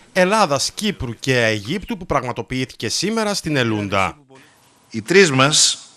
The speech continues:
Speaker 2: συμφωνήσαμε ότι το διεθνές, ε, δίκαιο και ο σεβασμός του αποτελούν τη μόνη βάση στην οποία μπορούν να οικοδομηθούν σταθερές σχέσεις φιλίας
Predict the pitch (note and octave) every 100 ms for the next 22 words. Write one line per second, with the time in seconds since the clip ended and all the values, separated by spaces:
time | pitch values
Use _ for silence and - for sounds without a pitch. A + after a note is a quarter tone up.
0 | _ - - B2 A2+ B2 D3 D#3 C#3+ A#2+
1 | A2+ A2 G#2 G2 G#2 - C#3 B2+ - A#2
2 | G#2 F#2 D2+ - - G2 C#3 C#3 C#3 G#2
3 | G#2+ A2 G2 F#2+ G#2+ B2 A#2+ - D#3 D#3
4 | _ _ _ _ _ _ A2+ A#2 A2+ A2+
5 | A#2+ D3 D3+ D3 - A#2 A#2+ D3+ C#3 A#2+
6 | B2+ B2 B2+ B2+ G#2+ G#2 C3 A2+ A2+ B2
7 | A#2+ A#2 G2 F#2 E2+ A#2+ B2+ B2 - _
8 | - - - - - C3 A2+ A#2 A2+ C#3
9 | - B2+ C3 C3 B2 - A#2 B2 D3 E2+
10 | C2+ -